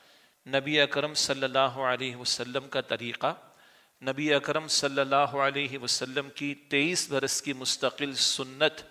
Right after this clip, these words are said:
यानी दावत इलल्लाह के हवाले से कुछ बातों की याद दहानी अपने और आपके लिए मकसूद है। इस आयत का तर्जमा इस तरह है, सूरह यूसुफ की आयत नंबर एक सौ आठ, "कुल हादिही सबीली",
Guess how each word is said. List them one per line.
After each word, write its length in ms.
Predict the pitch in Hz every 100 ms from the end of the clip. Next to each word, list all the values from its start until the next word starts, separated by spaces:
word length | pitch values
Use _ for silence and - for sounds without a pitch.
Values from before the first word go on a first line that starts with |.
| - _ _
यानी 320 | 135 131 147 135 120
दावत 360 | 131 139 151 156
इलल्लाह 460 | 131 123 120 139 143 - - - _
के 100 | 147
हवाले 400 | 135 131 127 135 147
से 200 | - 139 - -
कुछ 200 | 143 127
बातों 300 | 127 127 131
की 200 | 135 131
याद 140 | 123 120
दहानी 380 | 120 120 131 -
अपने 240 | - 143 139
और 140 | 123
आपके 260 | 113 - 127
लिए 120 | 135
मकसूद 460 | 127 - - 120 101
है। 140 | 113 - - - - - - -
इस 160 | 143
आयत 180 | 147 151
का 80 | 160
तर्जमा 400 | 151 139 156 165
इस 160 | 156 -
तरह 160 | 156 156
है, 160 | 175
सूरह 300 | 240 - 139
यूसुफ 300 | 131 131 151
की 140 | - 139
आयत 220 | 127 127
नंबर 180 | 131 127
एक 100 | 123
सौ 140 | -
आठ, 240 | 120 127 180 - - - - _
"कुल 240 | 214 226 202
हादिही 640 | 143 147 147 147 151 175
सबीली", 760 | 165 147 135 139 139 131 156